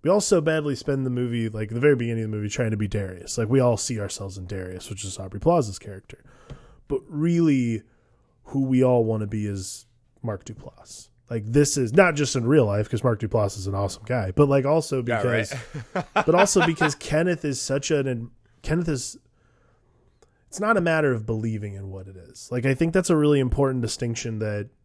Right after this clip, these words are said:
Speaker 1: comes up in the movie, but also is a really important distinction to watch as a viewer, is, like, Kenneth is not necessarily a believer. Like, Kenneth is an experiencer. Kenneth has already done this.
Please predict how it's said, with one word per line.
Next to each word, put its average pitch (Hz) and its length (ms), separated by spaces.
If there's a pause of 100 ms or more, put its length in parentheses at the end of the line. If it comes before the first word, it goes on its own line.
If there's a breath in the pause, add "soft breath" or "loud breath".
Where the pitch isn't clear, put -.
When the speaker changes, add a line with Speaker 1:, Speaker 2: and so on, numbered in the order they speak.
(720)
Speaker 1:
comes 131 240
up 120 180
in 160 100
the 165 60
movie, 190 360
but 135 180
also 123 440
is 113 100
a 117 60
really 143 180
important 139 320
distinction 123 400
to 113 40
watch 110 280
as 107 100
a 104 80
viewer, 113 320
is, 104 180
like, 104 220
Kenneth 156 400
is 117 160
not 123 200
necessarily 113 540
a 107 80
believer. 104 520
Like, 101 260 (380 soft breath)
Kenneth 143 320
is 117 140
an 117 120
experiencer. 127 720
Kenneth 143 300
has 123 100
already 120 240
done 127 300
this. - 420